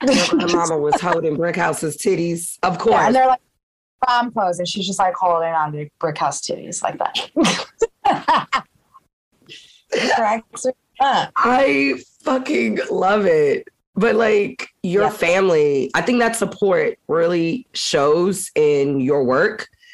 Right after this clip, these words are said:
Speaker 1: and what you do. It's one of those things, like, kinda like a drug dealer. "I'm out here for my family," 'cause your family is really
Speaker 2: <laughs>
Speaker 1: supporting you. And, like,
Speaker 2: Yeah.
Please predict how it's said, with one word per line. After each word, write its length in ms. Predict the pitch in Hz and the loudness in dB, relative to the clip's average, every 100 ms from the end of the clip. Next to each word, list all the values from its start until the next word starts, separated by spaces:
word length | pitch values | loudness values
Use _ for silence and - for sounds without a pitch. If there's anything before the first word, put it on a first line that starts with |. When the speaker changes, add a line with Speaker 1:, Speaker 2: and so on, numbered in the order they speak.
| - - - _ - | -20 -20 -20 _ 0
Speaker 1:
and 140 | 175 | 2
what 200 | 165 - | 2 0
you 120 | 170 | -2
do. 260 | 147 156 180 | 0 0 0
It's 140 | 175 | 0
one 140 | 175 160 | 0 0
of 80 | |
those 220 | 160 156 156 | 2 0 0
things, 380 | 160 156 139 | 0 0 -2
like, 280 | 143 135 - | 0 -2 -2
kinda 200 | - 151 | -4 -2
like 160 | 160 131 | -2 -2
a 60 | |
drug 320 | 107 147 147 127 | -2 0 0 0
dealer. 280 | 127 113 - - | 0 -2 -8 -8
"I'm 120 | - 202 | -2 0
out 140 | 190 | 2
here 140 | 214 | 2
for 100 | 220 | 2
my 140 | 202 147 | 0 -2
family," 680 | - 226 247 233 170 117 113 - - - | 0 2 4 4 2 -2 -6 -12 -20 -4
'cause 160 | 247 | 0
your 120 | 269 | 2
family 360 | 262 269 269 269 | 0 0 2 2
is 120 | 269 | 2
really 360 | 214 220 262 262 | 2 2 2 2
Speaker 2:
<laughs> 0 | |
Speaker 1:
supporting 580 | 247 480 508 - - 233 | 0 2 2 2 0 2
you. 460 | 208 180 160 151 - - - - _ - | 2 2 2 -2 -6 -18 -20 -20 _ 0
And, 160 | 247 | 2
like, 180 | 240 220 698 - - - 855 855 | 2 2 0 0 0 0 0 0
Speaker 2:
Yeah. 140 | - | 0